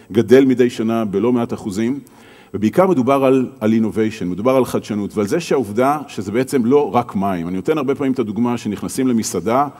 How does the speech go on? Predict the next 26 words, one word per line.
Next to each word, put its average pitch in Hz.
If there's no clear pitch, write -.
ונשפך 110
קצת -
מים 123
על 113
החולצה, 113
ואז 147
אומרים, 139
"אה, 156
leave 123
this, 104
this 104
is 95
just 107
water", 90
נכון? 110
לא 107
יהיה 90
כתם, 143
זה 92
לא 98
יין. 87
אבל 104
בעצם 185
כשמסתכלים 139
על 127
המים, 120